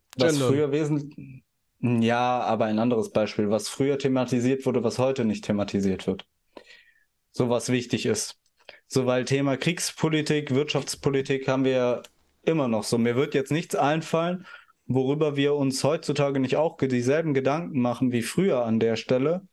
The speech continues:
Speaker 1: Nur ist es einfach mehr geworden, würde ich sagen.
Speaker 2: Ich glaub, der mediale Einfluss ist einfach mehr geworden.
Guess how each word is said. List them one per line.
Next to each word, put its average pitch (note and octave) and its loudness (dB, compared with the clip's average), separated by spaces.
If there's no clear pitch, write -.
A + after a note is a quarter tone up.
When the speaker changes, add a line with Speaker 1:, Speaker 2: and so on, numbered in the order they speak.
Speaker 1:
Nur C3+ 2
ist A#2+ -4
es A2+ 0
einfach G#2+ 0
mehr C3+ 2
geworden, G#2+ 0
würde G#2+ 0
ich G2 -4
sagen. G2+ -2
Speaker 2:
Ich - -20
glaub, C3+ -4
der D3 -2
mediale B2+ -4
Einfluss E3 -2
ist B2+ -6
einfach B2 -6
mehr B2+ -6
geworden. A#2 -10